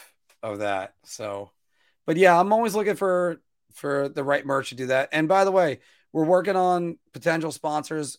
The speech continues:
specifically for the Bar Talk. So, uh, I can't say anything else about that right now. So, uh, we're working, we're gonna always bring you guys the best experience. Yeah, thank you. Uh, McDavid, yeah, I haven't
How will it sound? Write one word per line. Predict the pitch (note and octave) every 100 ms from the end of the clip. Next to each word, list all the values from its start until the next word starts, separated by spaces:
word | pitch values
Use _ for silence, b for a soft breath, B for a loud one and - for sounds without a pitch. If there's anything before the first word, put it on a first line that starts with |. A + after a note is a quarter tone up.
| _
specifically | - D3+ C3+ D3 C#3+ C#3+ D3
for | C3
the | C#3
Bar | B2+ C3+
Talk. | C3+ C#3 C3+ - _ b b -
So, | - C3 B2 B2 -
uh, | A#2+ A#2+ A#2
I | A#2+
can't | - D3+ C#3+
say | - D3+
anything | C#3+ C3+ C3+
else | C3 B2
about | B2 B2 A#2+
that | B2 A#2
right | A#2 A#2
now. | A#2+ A#2 A#2+
So, | A#2 - A#2+ A#2
uh, | A#2 A#2 A#2+ A#2 - _
we're | C3+ E3+
working, | G3+ G3 F#3+ F#3 E3 _ _ _ -
we're | G3 G#3
gonna | A3
always | G3+ F3
bring | D#3 E3
you | D3+
guys | C#3+ C3+
the | B2+
best | B2+ A#2
experience. | - - A#2+ A#2 A#2 A2 - - _ _ _ _ _ _ _ _ _ _ _ _ _ _ _ _ _ _ _ _ _ _ _ _ _ _
Yeah, | D3+ F3+ E3+ C#3
thank | F#3+ F#3 D#3
you. | D3 A#2+
Uh, | C#3 D3 D3+ D#3 D3+ D3
McDavid, | C#3+ B2+ - G3 G#3 G#3+ G#3 G3
yeah, | F3+ D#3+ C#3
I | E3+ F3+
haven't | F3+ F#3 D#3